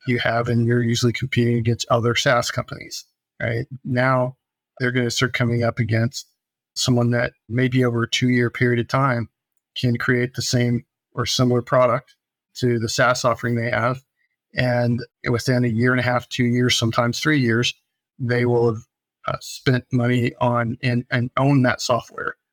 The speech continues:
over that period of time. And it's not exactly the same. It won't be as probably as full featured, but it'll be exactly what they want, maybe depending on the, who the developer is. But, but that, that would be something they,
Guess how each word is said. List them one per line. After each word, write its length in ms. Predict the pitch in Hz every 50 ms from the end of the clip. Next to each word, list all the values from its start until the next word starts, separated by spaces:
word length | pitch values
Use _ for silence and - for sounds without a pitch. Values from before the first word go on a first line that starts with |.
| _ _ -
over 200 | 127 113 120 120
that 180 | 104 - - -
period 220 | - 123 123 131
of 60 | 131
time. 260 | 131 143 147 131 135 - _ _ _ _ _ _ _
And 300 | - 120 120 120 117 120
it's 180 | 123 - - -
not 160 | 127 127 131
exactly 380 | 135 123 143 135 131 - 147 139
the 80 | 131
same. 420 | 135 - 143 135 135 143 175 156 - _ -
It 60 | 131 123
won't 260 | 107 120 123 127 -
be 140 | 135 123 120
as 100 | 117 -
probably 300 | - 127 123 123 127 127
as 100 | 120 -
full 200 | - 135 131 131
featured, 460 | - 135 143 139 - 170 165 156 - _ _ _ _ _ _ -
but 100 | 135 127
it'll 120 | 127 123
be 160 | 113 123 123
exactly 500 | 120 113 110 - 123 113 120 - - 120
what 180 | 113 120 120 -
they 120 | 123 113
want, 280 | 117 135 151 135 - - _ _ -
maybe 280 | 127 120 113 - 131
depending 320 | - _ - 123 117 113 113
on 120 | 110 113
the, 120 | 117 113 123 - _ _ _ _ _ -
who 120 | 135 120
the 120 | 113 110
developer 380 | 110 123 127 117 113 - - 117
is. 140 | - - -
But, 220 | - 123 117 - _ _ - - - _ _ _ _
but 180 | - 151 135 147
that, 240 | 147 143 143 147 - -
that 160 | - 147 143 143
would 120 | 143 139
be 80 | 143 131
something 460 | - - 143 135 135 - 135 131 123
they, 260 | 123 127 127 127 131